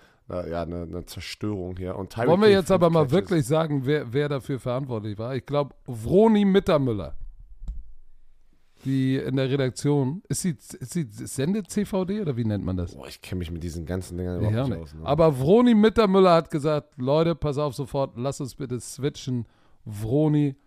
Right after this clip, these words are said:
Speaker 2: hast du gut gemacht, weil, boah, was war das bitte für, das war, das war schon, das war schon ein mieser Nackenklatscher. Mieser Nackenklatscher. Zur, zur Halbzeit stand es, was?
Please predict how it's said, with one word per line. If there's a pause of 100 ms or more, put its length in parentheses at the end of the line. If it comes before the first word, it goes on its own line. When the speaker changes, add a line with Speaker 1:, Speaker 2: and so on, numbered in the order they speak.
(120)
Speaker 2:
hast
du
gut
gemacht,
weil, (1000)
boah,
was
war
das
bitte
für,
das
war,
das
war
schon,
das
war
schon
ein
mieser
Nackenklatscher. (1120)
Mieser
Nackenklatscher. (100)
Zur,
zur
Halbzeit
stand
es,
was?